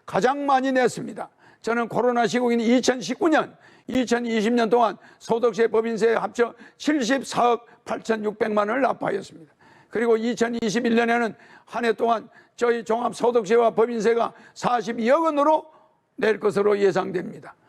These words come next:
법인은 주주가 내 하나입니다. 또 이번 대통령 후보 중에서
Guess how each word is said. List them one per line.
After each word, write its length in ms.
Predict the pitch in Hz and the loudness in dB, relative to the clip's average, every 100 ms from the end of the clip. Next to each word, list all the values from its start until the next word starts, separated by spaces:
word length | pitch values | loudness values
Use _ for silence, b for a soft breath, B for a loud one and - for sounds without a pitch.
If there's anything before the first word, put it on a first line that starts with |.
| b b _ _ _ _ _ _ _ _ | b b _ _ _ _ _ _ _ _
법인은 560 | 208 220 226 226 208 190 | -2 0 -2 -2 -4 -8
주주가 440 | - 240 226 220 208 | -2 2 4 4 2
내 160 | 208 | 0
하나입니다. 600 | 214 185 208 208 156 - b b b _ | -2 -2 -2 -4 -6 -8 b b b _
또 200 | 247 233 | 2 2
이번 300 | 214 233 226 | 2 -2 0
대통령 560 | 202 240 220 240 233 214 | 2 2 0 -2 0 2
후보 260 | 254 233 | 2 2
중에서 460 | 208 247 220 226 | 0 0 2 0